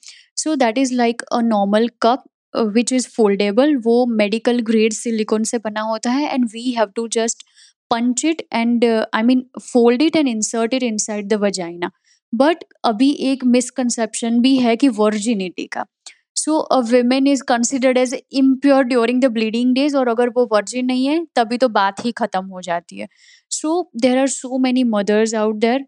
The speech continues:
वो ऐसा बोल रहे हैं कि शादी से पहले they won't allow their girls to use a menstrual cup, क्योंकि अगर we, if we look at the prices of menstrual cup,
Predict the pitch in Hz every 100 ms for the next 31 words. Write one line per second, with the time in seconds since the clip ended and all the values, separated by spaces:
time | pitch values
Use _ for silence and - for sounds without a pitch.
0 | _ 214 233 254 247 226 240 214 208 214
1 | 233 277 254 220 202 226 220 240 220 202
2 | 202 294 - 247 247 226 220 220 208 196
3 | 196 208 208 196 196 214 240 208 202 202
4 | 208 190 190 - - 214 202 202 208 -
5 | _ - - - _ 262 - 302 - 220
6 | 247 262 277 - _ _ 226 240 - 269
7 | - 262 247 247 233 262 262 220 208 214
8 | 247 240 240 226 214 208 - 254 247 254